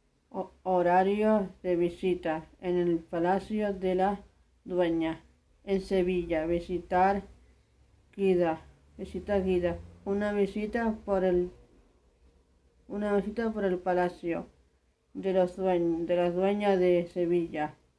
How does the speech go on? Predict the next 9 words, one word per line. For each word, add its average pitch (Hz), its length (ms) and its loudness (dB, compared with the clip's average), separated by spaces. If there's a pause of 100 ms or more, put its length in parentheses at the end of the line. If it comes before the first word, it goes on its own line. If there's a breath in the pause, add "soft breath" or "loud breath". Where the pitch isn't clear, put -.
(560)
Casa 208 460 2
Palacio 185 680 2
de 185 220 -2
Dueñas, 165 520 0
Sevilla. 170 600 -2 (760)
Visitas, 214 960 -2 (500)
horario, 208 640 2
entrada. 185 840 0 (800)
Comparativa, 196 1200 0